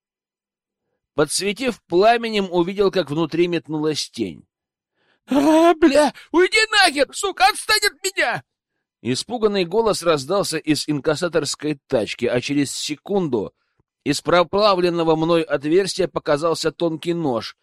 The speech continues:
который пытался порезать невидимого врага. "Родной,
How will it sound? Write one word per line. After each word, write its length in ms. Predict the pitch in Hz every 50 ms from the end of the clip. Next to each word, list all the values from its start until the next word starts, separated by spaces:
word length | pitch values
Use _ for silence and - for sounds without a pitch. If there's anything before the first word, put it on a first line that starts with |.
| _ _ _ _ _ _ _ _ _
который 360 | - 147 - 202 214 208 180
пытался 460 | 147 151 143 - 170 165 - - 143
порезать 500 | - - 123 123 139 139 127 127 113 -
невидимого 640 | 110 110 107 104 104 95 104 104 101 98 101 98 92 -
врага. 480 | 95 98 101 104 98 87 82 76 65 - - _ _ _ _ _ _ _ _ _ _ _ _ _ _ _ _ _ _ _ _ _ _ _ _ _ _ _ _ _ _ _ _ _ _ _ _ _ _ _ _ _ _ _ _ _ _ _ _ _ _ _ -
"Родной, 580 | - 135 170 170 170 214 226 214 175 143 110